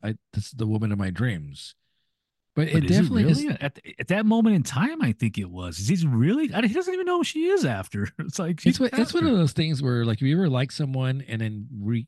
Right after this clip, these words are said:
Speaker 1: re-, and then met them years ago and then hooked up with them, you're like, "Oh, okay, I guess I'm
Speaker 2: Oh,
Speaker 1: done
Speaker 2: true,
Speaker 1: with that. I'm over that
Speaker 2: true.
Speaker 1: now.
Speaker 2: But then,
Speaker 1: I'm
Speaker 2: but,
Speaker 1: over it."
Speaker 2: but yeah, exactly. It's like, wait a minute, that's, that was ten years
Speaker 1: <laughs>
Speaker 2: ago. It's, back then, I
Speaker 1: Yeah.
Speaker 2: would've, you know, I would've absolutely loved to have hooked up. But now it's like,
Speaker 1: Yeah.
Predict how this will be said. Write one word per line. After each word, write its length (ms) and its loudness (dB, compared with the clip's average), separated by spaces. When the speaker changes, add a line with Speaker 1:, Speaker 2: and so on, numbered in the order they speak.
Speaker 1:
re-, 220 0
and 100 -2
then 180 0
met 220 -2
them 180 -2
years 260 0
ago 280 0
and 80 0
then 80 -2
hooked 280 -4
up 160 -2
with 140 -4
them, 220 -4
you're 80 -4
like, 160 -10
"Oh, 320 -4
okay, 240 -10
I 40 -10
guess 220 -8
I'm 80 -4
Speaker 2:
Oh, 80 0
Speaker 1:
done 120 2
Speaker 2:
true, 80 4
Speaker 1:
with 100 4
that. 240 -2
I'm 140 2
over 200 6
that 180 6
Speaker 2:
true. 40 4
Speaker 1:
now. 140 2
Speaker 2:
But 100 2
then, 100 4
Speaker 1:
I'm 100 0
Speaker 2:
but, 100 4
Speaker 1:
over 200 -2
it." 80 -12
Speaker 2:
but 180 -4
yeah, 180 0
exactly. 600 0
It's 140 0
like, 140 2
wait 160 2
a 40 4
minute, 220 2
that's, 180 -4
that 160 -4
was 80 0
ten 240 0
years 260 -2
Speaker 1:
<laughs> 20 -2
Speaker 2:
ago. 380 -4
It's, 300 -8
back 320 -2
then, 160 6
I 60 6
Speaker 1:
Yeah. 20 4
Speaker 2:
would've, 340 2
you 60 -4
know, 60 0
I 40 0
would've 180 2
absolutely 460 -2
loved 240 -2
to 140 -2
have 220 -4
hooked 320 -8
up. 160 -6
But 100 -4
now 280 0
it's 160 -6
like, 240 0
Speaker 1:
Yeah. 40 -8